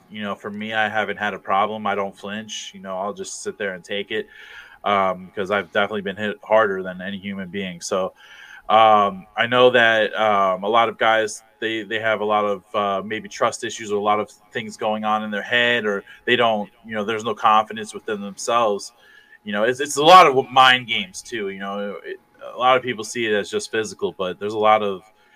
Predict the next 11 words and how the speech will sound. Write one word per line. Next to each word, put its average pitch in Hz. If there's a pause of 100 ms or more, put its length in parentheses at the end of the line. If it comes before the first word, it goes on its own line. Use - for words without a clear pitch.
(220)
uh, 92
spiritual 110
and 95
mindful 101
things 104
going 98
on 95 (200)
during 107
the 98
match 101
that 95